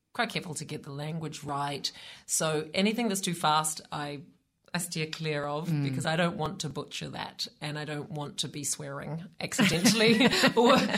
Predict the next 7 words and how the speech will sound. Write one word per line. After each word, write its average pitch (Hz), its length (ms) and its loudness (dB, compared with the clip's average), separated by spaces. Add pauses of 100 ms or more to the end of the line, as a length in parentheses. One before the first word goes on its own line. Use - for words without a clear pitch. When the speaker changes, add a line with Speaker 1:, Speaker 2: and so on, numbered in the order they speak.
(260)
Speaker 1:
talking 233 380 6
about 202 440 4
something, 185 520 -2
um, 175 580 0 (500)
inappropriate 170 880 -4
by 151 180 0
s-, - 180 -2